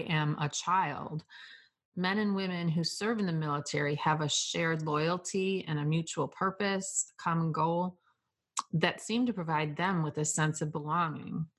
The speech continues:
However, you said that our status in the family of God is what should inform i-, our identity. Would you talk for a few minutes about some of the challenges of identity for veterans living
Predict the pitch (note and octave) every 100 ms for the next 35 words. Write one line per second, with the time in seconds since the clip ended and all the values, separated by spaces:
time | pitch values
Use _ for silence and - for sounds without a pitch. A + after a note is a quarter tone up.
0 | _ _ _ _ - F#3+ F3 E3+ D#3+ E3+
1 | E3+ - G3+ A3 G3 E3 D3+ - - F#3
2 | F#3 C3+ D#3+ - D#3+ D3+ F3 D#3+ D#3+ D3
3 | D3+ D#3+ C#3+ C3 C3 D3+ - D#3+ - -
4 | A#3+ B3+ D#3+ C#3 D3+ C#3 C3 C3+ - -
5 | C#3+ C#3+ - C#3 C3+ C#3 C3+ C3 - D#3+
6 | _ _ _ _ _ _ _ _ - F#3+
7 | A3+ C#4+ B3 A3+ - F#3+ E3+ - F#3+ F#3+
8 | E3 F3 F#3+ E3 D3 - - E3 E3+ F#3+
9 | G3+ F3 D#3 E3 E3 F#3 F3+ - D#3 D3+
10 | D3 D3+ E3 E3 D#3+ F3 D#3 D3 C#3+ D3+
11 | D#3+ E3+ F3 F3 E3 D#3+ E3 F#3